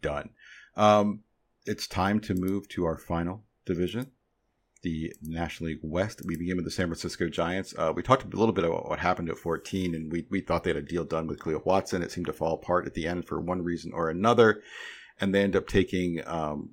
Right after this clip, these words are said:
one of the fastest risers late over the, that time in Will Bednar, who was, uh, I, I don't remember what they call it, but let's just call it M V P of the College World Series.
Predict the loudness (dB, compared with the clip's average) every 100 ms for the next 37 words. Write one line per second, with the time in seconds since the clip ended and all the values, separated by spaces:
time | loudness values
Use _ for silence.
0 | -2 6 8 6 4 2 2 -2 -4 -2
1 | -2 -2 -4 -6 -16 -14 -10 -4 0 0
2 | -4 -16 _ _ _ _ _ _ _ _
3 | -6 -4 -2 -4 -4 -4 -6 -4 2 4
4 | 4 2 -2 _ _ -4 -2 2 2 2
5 | 0 -2 0 -2 -2 -2 -2 0 0 0
6 | 0 -2 -6 -10 -8 -6 -6 -8 -10 -14
7 | -16 -16 _ -8 -6 -4 -6 -8 -10 -4
8 | 0 0 -2 -8 -8 -6 -4 -4 -6 -6
9 | 0 2 2 2 4 4 4 2 6 6
10 | 6 2